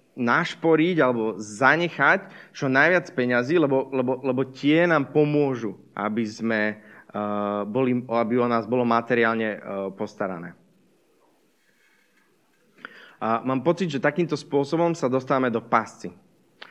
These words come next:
A sami, eh, svoje materiálne, eh, problémy sa snažíme riešiť,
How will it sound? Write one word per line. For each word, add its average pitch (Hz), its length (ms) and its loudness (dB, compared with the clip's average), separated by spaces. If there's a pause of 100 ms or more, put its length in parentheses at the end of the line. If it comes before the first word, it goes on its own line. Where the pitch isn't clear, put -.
(220)
A 113 320 4
sami, 196 640 2
eh, 143 240 0
svoje 143 320 2
materiálne, 147 800 2
eh, - 20 -18 (840)
problémy 135 480 2
sa 113 320 -6 (320)
snažíme 101 720 -6
riešiť, 101 400 -6